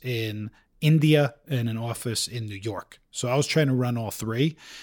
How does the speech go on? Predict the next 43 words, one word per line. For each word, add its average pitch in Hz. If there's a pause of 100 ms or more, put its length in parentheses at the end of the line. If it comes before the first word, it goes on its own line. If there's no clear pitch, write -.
(160)
It -
was 107
way 131
too 123
much. 110
I 98
had 95
credit 143
lines 131
I 123
was 113
dipping 120
into 120
pretty 110
deeply. 117 (340)
I 113
was, 110
I 104
had 110
a -
massive 113
amount 107
of 95 (340)
employees 113
that 107
were 101
reporting 113
to -
me 107
directly. 113 (220)
When 175
I 175
say 185
massive 151
amount, 139
for -
me 165
it 135
was, 120
but 127
it 127
was, 123
like, 120